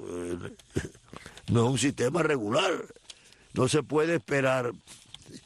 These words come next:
cierta decencia, ¿no?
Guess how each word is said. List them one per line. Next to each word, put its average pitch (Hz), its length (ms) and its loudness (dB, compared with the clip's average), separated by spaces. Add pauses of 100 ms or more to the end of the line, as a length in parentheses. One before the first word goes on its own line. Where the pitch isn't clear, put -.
(580)
cierta 147 520 2
decencia, 139 800 0
¿no? 381 220 2